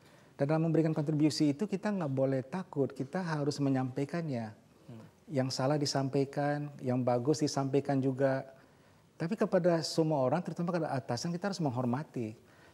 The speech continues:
Speaker 1: Jadi, jadi, eh, kita menghormati atasan, tapi jangan takut sama atasan. Kita takut kan pada Yang Maha Kuasa. Tapi sama atasan jangan takut, tapi hormat.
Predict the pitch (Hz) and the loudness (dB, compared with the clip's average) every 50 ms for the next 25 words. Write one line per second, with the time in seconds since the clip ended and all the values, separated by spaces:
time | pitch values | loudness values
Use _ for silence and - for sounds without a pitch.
0 | - - 156 190 208 175 143 156 165 170 185 226 208 151 135 - 156 151 151 156 | -2 0 2 4 2 2 2 2 2 2 2 2 0 -2 -2 -2 0 2 2 4
1 | 156 151 151 - 170 160 - 220 226 202 185 185 175 165 - 175 151 131 - 107 | 2 2 0 0 -2 0 2 2 2 2 2 2 2 2 2 2 0 2 0 -2
2 | 101 101 - 165 180 - 185 160 - 185 160 143 147 147 151 147 135 - 185 202 | -2 -2 -2 -2 -2 -2 -2 0 0 2 4 4 2 2 2 -2 -2 -4 -4 -2
3 | - 254 - - 175 151 127 117 - 120 117 113 - 123 110 104 107 - _ _ | -2 -2 -2 -2 -2 0 -2 -4 -4 -6 -8 -8 -8 -10 -10 -12 -12 -18 _ _
4 | _ _ - - _ _ _ _ _ - _ _ - 143 - 196 - - 160 147 | _ _ -20 -20 _ _ _ _ _ -20 _ _ -8 -4 -4 -4 -4 -4 -6 -4
5 | - 202 - - 208 202 - 165 143 131 143 131 139 127 123 - - 104 101 - | -4 -4 -2 -2 -4 -4 -4 -4 -2 -2 -2 -2 -2 -4 -4 -4 -4 -4 -4 -4
6 | - 113 98 95 - - _ _ - - - - - - _ _ _ _ _ _ | -6 -8 -10 -12 -16 -20 _ _ -20 -20 -20 -20 -20 -20 _ _ _ _ _ _
7 | _ - _ _ _ - _ _ _ - 139 127 185 175 170 175 156 131 - 131 | _ -20 _ _ _ -20 _ _ _ -10 -6 -4 -4 -2 -2 -4 -4 -4 -6 -6
8 | 123 - 185 175 165 127 117 - 156 165 - - 123 - - 131 - 139 131 151 | -4 -2 0 0 0 0 0 -2 -8 -6 -4 -2 -2 -2 -4 -6 -4 -2 0 0
9 | 180 170 170 147 113 | 0 0 0 -2 -4